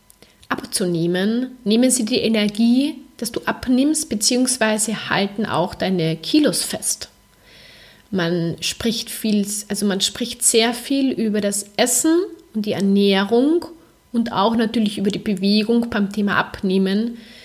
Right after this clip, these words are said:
Die wenigsten Menschen sind sich aber darüber bewusst, dass Stress in meinen Augen, in meinen Augen, sag ich, das größte Übel ist. Beziehungsweise, wenn du da ein bisschen mehr daran arbeitest,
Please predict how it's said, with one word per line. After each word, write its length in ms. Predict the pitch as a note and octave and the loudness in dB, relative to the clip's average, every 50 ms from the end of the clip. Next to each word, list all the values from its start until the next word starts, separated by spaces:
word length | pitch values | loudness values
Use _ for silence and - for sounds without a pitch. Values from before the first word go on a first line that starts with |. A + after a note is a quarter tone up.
| - - - - | -20 -20 -10 -4
Die 120 | A3 F#3 | -2 2
wenigsten 400 | G3+ G#3+ A3 A#3+ A#3 - - A3+ | 2 4 2 2 0 0 0 2
Menschen 320 | G#3+ G3+ A3 G#3+ - A#3+ A3 | 2 2 2 2 0 0 0
sind 200 | - A3+ G#3+ G#3 | 0 0 0 0
sich 160 | G#3 G#3 G#3 | 0 0 0
aber 140 | G3 F3+ F#3 | 0 0 0
darüber 300 | G3 F#3+ F3+ F#3 F#3+ F3+ | -2 -2 -2 -4 -6 -6
bewusst, 540 | - G3 F#3+ F3+ G3 A3+ A#3+ A#3 - - | -4 -4 -2 0 0 0 0 -2 -4 -6
dass 180 | - - - - | -8 -6 -4 -4
Stress 680 | - - - - A3 G#3 A#3+ B3+ D#4 - - - - - - | -4 -6 -6 -4 0 2 2 2 2 2 0 0 -2 -4 -6
in 380 | - - F#3 F#3 F3+ F#3 F3+ F3+ | -10 -10 -8 -6 -6 -4 -4 -2
meinen 380 | G3 G#3+ C4+ D#4+ F#4 F#4 - | 0 0 2 2 2 0 0
Augen, 540 | - F#3 F3+ F3 F3+ F3+ F#3+ G3 G3+ A#3 A#3 - - _ _ _ _ _ - - - - _ _ - | -2 -2 -2 -2 -2 -2 -2 -2 -4 -4 -6 -12 -18 _ _ _ _ _ -20 -20 -20 -20 _ _ -4
in 140 | G#3 G#3 G3+ | -2 0 2
meinen 380 | G#3 G#3+ A#3 C#4 E4 D#4+ C#4+ - | 4 4 4 4 2 2 0 0
Augen, 580 | D#3 F#3+ G#3 G#3+ G#3+ G#3+ G#3+ G#3+ G#3 G#3 - - - | 0 0 0 2 2 2 0 0 -2 -2 -6 -12 -12
sag 220 | G#3 - G#3 G3 | -6 -4 -2 -2
ich, 120 | G3+ G3+ - - - | -2 -4 -6 -14 -16
das 220 | - G3 - - - _ _ | -14 -12 -12 -12 -14 _ _
größte 480 | - A3 G3 A#3+ C4 D#4 - - - C4+ | -6 0 4 4 4 4 4 2 0 -2
Übel 460 | A3 - B3+ C4 C#4 C4+ A#3 B3 F#3+ | 0 4 4 6 6 6 4 2 0
ist. 400 | D#3 D3+ D#3 - - - - - _ _ _ _ _ | -2 -4 -4 -6 -8 -10 -12 -20 _ _ _ _ _
Beziehungsweise, 920 | - G3 - - B3+ B3 B3 A#3 - - A3+ G#3+ G#3 G#3 G#3+ G#3 A3+ G#3+ | -14 -8 -6 -4 -4 -2 -2 -2 -2 -2 0 0 0 0 0 -2 -4 -4
wenn 140 | G3+ G#3 G#3 | -2 -2 0
du 120 | G#3 G#3+ | 0 -2
da 240 | G#3 - A3+ A#3+ C4+ | -2 0 2 2 4
ein 180 | D4 D4 C#4+ D4 | 4 2 0 2
bisschen 520 | - E4+ E4+ - - - D#4 C#4+ C4+ C4+ | 0 0 0 0 -4 -2 -2 0 0 2
mehr 260 | C4 C4 B3+ B3+ B3+ | 2 2 2 2 2
daran 260 | A#3+ B3 A3+ G#3 G#3 G3 | 0 -2 -2 -2 -2 -2
arbeitest, 720 | - - D#3+ E3 F#3 G3+ G#3 - C4 C#4+ C#4+ - - - | -2 -2 -2 -2 -2 -4 -2 -4 -4 -4 -6 -8 -12 -16